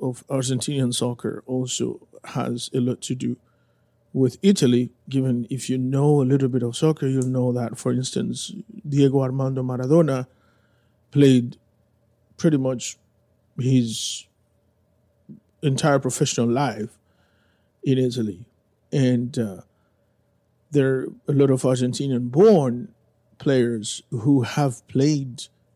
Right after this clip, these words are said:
in the World Cup instead for Argentina, uh,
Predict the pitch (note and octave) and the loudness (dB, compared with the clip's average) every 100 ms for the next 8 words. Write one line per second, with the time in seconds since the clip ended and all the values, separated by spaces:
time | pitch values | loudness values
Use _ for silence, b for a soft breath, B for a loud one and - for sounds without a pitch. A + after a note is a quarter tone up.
0 | _ D3 D#3 C#3 B2+ C3 C3 C3 A#2+ A#2 | _ 2 2 2 2 2 0 0 -2 -4
1 | - C3+ B2 - D3+ C3 - C3 B2 C3 | -6 -6 -4 0 0 0 -6 -4 -2 -2
2 | A#2+ A2+ A#2+ F3+ C#3+ A#2 A#2 _ _ _ | -2 -4 -2 2 2 0 -4 _ _ _
3 | _ _ _ _ _ F#4+ | _ _ _ _ _ -6